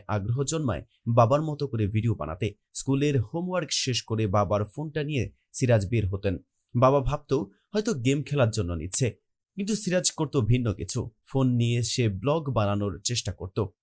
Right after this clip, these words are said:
একদিন সিরাজের বাবা তার ফোন ঘাঁটতে গিয়ে সিরাজের বানানো ব্লগের অনেকগুলো ব্লগিং ক্লিপ দেখে ভাবল, এগুলো এডিটিং করে TikTok-এ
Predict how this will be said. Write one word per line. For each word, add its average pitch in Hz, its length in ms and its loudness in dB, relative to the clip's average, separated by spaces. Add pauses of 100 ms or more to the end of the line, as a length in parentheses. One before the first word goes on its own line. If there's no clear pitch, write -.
(140)
একদিন 165 200 0
সিরাজের 175 420 2
বাবা 127 320 2
তার 127 200 -2
ফোন 131 280 -4
ঘাঁটতে 110 360 -4
গিয়ে 101 220 -2
সিরাজের 123 460 2
বানানো 104 340 0
ব্লগের 107 480 -2
অনেকগুলো 165 580 -6
ব্লগিং 120 460 -2
ক্লিপ 135 560 -8
দেখে 113 280 -2
ভাবল, 131 460 -2 (340)
এগুলো 170 260 -2
এডিটিং 151 440 -4
করে 113 340 -2
TikTok-এ 127 420 -4